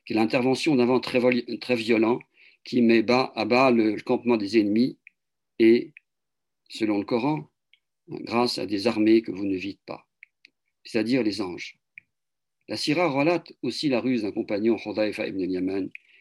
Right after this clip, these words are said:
qui réussit à semer la discorde entre les coalisés. C'est juste après l'évocation de ces circonstances où la jeune communauté des croyants a échappé de peu à l'anéantissement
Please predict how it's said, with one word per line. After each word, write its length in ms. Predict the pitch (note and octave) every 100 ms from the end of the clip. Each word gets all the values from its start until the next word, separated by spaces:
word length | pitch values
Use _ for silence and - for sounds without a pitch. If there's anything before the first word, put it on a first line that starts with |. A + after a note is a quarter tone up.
| _ _
qui 160 | -
réussit 460 | G2 G#2+ F#2+ - A2
à 60 |
semer 260 | F#2 A2 G2+
la 60 | F2+
discorde 460 | F#2+ - - G2
entre 200 | F2+ -
les 80 | F#2+
coalisés. 480 | F#2+ E2+ F2 - - _ _ _ _ _ _ _ _ _ _
C'est 180 | -
juste 280 | A#2 G3 -
après 260 | A2+ - D#3+
l'évocation 560 | A#2+ G#2+ G2+ - D#3
de 60 | D3
ces 100 | G#2
circonstances 920 | - A#2+ A#2 G2+ - C3 C3+ - - _ _ _ _ -
où 60 |
la 100 | G2+
jeune 240 | G#2 B2+ A#2+
communauté 480 | G#2+ A2 A2 G#2
des 120 | A2 F#2
croyants 360 | - G2+ C3
a 80 | G#2
échappé 380 | G2+ G#2+ F#2+ A#2+
de 100 | G2+
peu 260 | E2 B2 G2+
à 60 |
l'anéantissement 1000 | G2 G2+ G2 F#2 - - - B2 B2+ C3